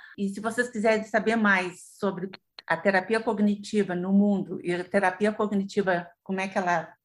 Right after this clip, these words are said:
cresceu aqui no Brasil, por favor, compareçam à mesa.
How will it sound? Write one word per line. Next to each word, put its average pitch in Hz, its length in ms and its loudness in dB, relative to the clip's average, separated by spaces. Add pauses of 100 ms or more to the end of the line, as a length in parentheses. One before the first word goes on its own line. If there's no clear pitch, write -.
(720)
cresceu 202 500 2
aqui 196 200 0
no 185 160 -4
Brasil, 190 640 0 (180)
por 208 100 -10
favor, 190 480 2 (380)
compareçam 185 560 -4
à - 20 -4
mesa. 160 400 -10